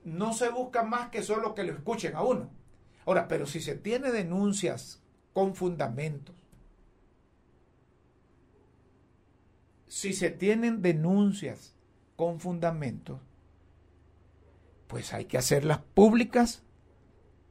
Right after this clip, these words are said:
Y no solo eso, sino que hay, hay que ir al ministerio, hay que ir a la fiscalía para, para deducir responsabilidades.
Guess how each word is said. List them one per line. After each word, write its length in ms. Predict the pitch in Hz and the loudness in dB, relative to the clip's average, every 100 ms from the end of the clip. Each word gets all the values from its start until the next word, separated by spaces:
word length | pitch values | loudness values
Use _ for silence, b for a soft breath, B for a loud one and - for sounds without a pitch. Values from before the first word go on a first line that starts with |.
| _ _ - | _ _ -2
Y 100 | 170 | 2
no 100 | 170 | 4
solo 320 | 160 170 160 | 4 4 4
eso, 260 | 180 160 - B B B | 2 -2 -6 B B B
sino 320 | 147 123 123 | -12 -10 -10
que 100 | - | -10
hay, 380 | 120 117 123 - - | -8 -8 -12 -16 -16
hay 140 | 127 | -16
que 140 | 131 | -12
ir 80 | 139 | -12
al 80 | 147 | -10
ministerio, 680 | 175 180 - 185 233 170 - - - - - _ _ _ - | -10 -10 -8 -8 -8 -12 -14 -20 -20 -20 -20 _ _ _ -16
hay 100 | 123 | -10
que 140 | 147 | -4
ir 60 | 160 | -2
a 40 | |
la 140 | 180 | -2
fiscalía 760 | 180 - - - 143 233 180 - - _ - - _ _ _ _ _ _ _ _ _ _ - | -4 -8 -10 -8 -6 -4 -6 -10 -18 _ -20 -20 _ _ _ _ _ _ _ _ _ _ -6
para, 300 | 147 147 - - - | -2 -2 -6 -10 -12
para 180 | 147 147 | -8 -6
deducir 760 | 147 - 160 180 185 - - - - - - - - | -6 -6 -4 -4 -4 -10 -12 -18 -20 -20 -20 -20 -20
responsabilidades. 1300 | 156 160 160 165 143 143 135 120 165 226 202 - | -10 -10 -6 -6 -4 -6 -6 -6 -2 -2 -2 -10